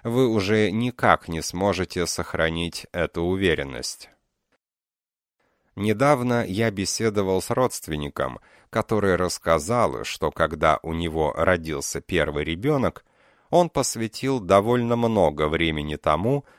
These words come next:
чтобы выбрать коляску, кроватку, детское кресло для автомобиля и так далее. Но он не потратил ни минуты на то,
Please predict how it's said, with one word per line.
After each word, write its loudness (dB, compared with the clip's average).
чтобы 0
выбрать 0
коляску, 0
кроватку, 2
детское -2
кресло -4
для 0
автомобиля -2
и -4
так -4
далее. -2
Но 6
он 4
не 0
потратил 0
ни 0
минуты 0
на 0
то, 4